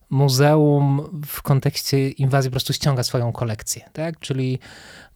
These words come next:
nasze muzeum i inne instytucje w, w Polsce wysyłają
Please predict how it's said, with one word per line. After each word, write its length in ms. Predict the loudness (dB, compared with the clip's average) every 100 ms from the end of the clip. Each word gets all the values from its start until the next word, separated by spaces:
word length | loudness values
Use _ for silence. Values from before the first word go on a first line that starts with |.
| -4
nasze 280 | 0 2 2
muzeum 640 | 2 4 4 4 2 0
i 40 | -2
inne 240 | 0 2
instytucje 520 | 0 -2 -4 -4 -4
w, 160 | -6 -12
w 160 | -14 -6
Polsce 440 | -2 0 -2 -4
wysyłają 880 | -2 -4 -2 0 0 0 0 0 -2